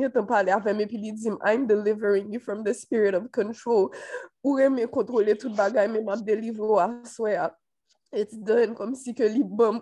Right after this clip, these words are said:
onksyon obeysans. M ta priye pou onksyon obeysans. Pwofèt Michel ka temwanye de sa, mwen te ekri l kòm si mwen di l, sou te ka jis kòm si priye pou mwen resevwa onksyon sa, pou m sispann doute. Pou depi Bondye di mwen bagay, pou mwen jis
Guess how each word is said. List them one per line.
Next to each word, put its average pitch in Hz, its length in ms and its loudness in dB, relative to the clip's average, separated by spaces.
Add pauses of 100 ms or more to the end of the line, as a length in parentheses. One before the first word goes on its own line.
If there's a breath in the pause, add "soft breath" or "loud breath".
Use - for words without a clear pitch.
(100)
onksyon 247 460 0
obeysans. 214 640 -4
M 262 100 -6
ta 233 100 2
priye 254 440 0
pou 220 240 -2
onksyon 208 260 -6
obeysans. 208 500 -2
Pwofèt 233 360 -2
Michel 262 340 0
ka 180 160 0
temwanye 180 480 -2
de 190 120 2
sa, 185 160 0
mwen 196 160 -2
te 214 160 -4
ekri - 220 -8
l 196 60 -8
kòm 214 180 -4
si 208 120 -10
mwen 214 180 -2
di 196 200 -2
l, 233 40 -6 (460 loud breath)
sou 302 240 0
te 302 140 4
ka 220 200 4
jis 262 340 -2
kòm 214 200 2
si 214 160 -8
priye 214 280 0
pou 226 140 -4
mwen 190 160 0
resevwa 214 460 2
onksyon 220 420 -2
sa, 180 160 -2
pou 247 200 -4
m 240 60 -10
sispann 196 540 -6
doute. 202 360 -2 (440 loud breath)
Pou 277 140 0
depi 277 240 2
Bondye 233 280 0
di 226 160 -4
mwen 185 180 -2
bagay, 208 440 2
pou 226 160 -6
mwen 247 140 0
jis 220 180 -10